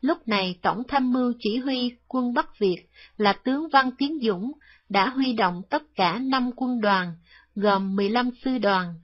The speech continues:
với quân số khoảng hai trăm ngàn quân để chọc thủng những tuyến phòng thủ,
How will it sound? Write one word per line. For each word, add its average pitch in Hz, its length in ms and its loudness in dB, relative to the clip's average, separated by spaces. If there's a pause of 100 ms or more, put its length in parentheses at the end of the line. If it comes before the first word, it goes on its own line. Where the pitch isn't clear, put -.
(120)
với 240 180 -2 (140)
quân 247 180 0 (140)
số 285 300 -2 (420)
khoảng 214 360 0
hai 254 300 0
trăm 247 240 0
ngàn 196 340 -2
quân 240 280 -2 (400)
để 190 320 0
chọc 233 160 2 (100)
thủng 220 380 -4 (100)
những 196 340 -4
tuyến 269 140 0 (140)
phòng 202 240 0
thủ, 202 320 -4